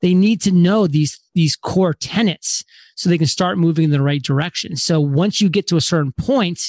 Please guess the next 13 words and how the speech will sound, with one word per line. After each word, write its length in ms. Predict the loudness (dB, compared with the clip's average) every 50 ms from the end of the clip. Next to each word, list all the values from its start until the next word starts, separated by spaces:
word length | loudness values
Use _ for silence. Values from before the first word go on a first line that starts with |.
| -12 _ -2
and 140 | 0 2 4
you 120 | 4 2 2
are 340 | 0 0 2 2 2 0 -2
headed 380 | -2 -4 -4 -2 -2 0 0 0
in 100 | 0 0
the 60 | 2
right 200 | 0 0 -2 -2
direction, 640 | 0 0 0 0 0 -2 -2 -2 0 2 0 0 -2 _ -14 -20 -20 _ _ _ _ _ _ -2
then 140 | 0 2 4
you 120 | 4 4 2
can 100 | 2 2
just 220 | 2 0 0 0
say, 300 | -2 -2 -2 -2 -4